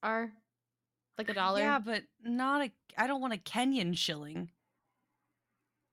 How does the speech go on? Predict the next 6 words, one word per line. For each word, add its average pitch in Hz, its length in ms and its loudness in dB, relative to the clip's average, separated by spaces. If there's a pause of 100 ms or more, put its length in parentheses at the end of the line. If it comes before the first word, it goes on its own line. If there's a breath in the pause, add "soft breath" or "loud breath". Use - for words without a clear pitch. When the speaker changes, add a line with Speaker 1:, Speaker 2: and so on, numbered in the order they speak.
(2750)
Speaker 1:
Try 262 180 4
British 240 400 0
shilling? 415 360 -4 (3250)
Speaker 2:
Okay. 185 440 0 (1120)
Bob 247 320 8
Cratchit 220 580 8